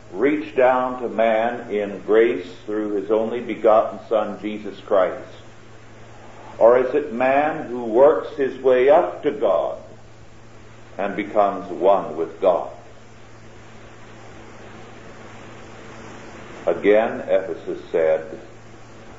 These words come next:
to make the approach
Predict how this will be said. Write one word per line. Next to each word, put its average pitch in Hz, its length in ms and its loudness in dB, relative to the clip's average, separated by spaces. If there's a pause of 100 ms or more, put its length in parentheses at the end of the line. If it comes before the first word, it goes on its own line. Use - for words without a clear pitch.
(680)
to 87 60 -12
make 127 440 2 (600)
the 90 140 2
approach 113 580 2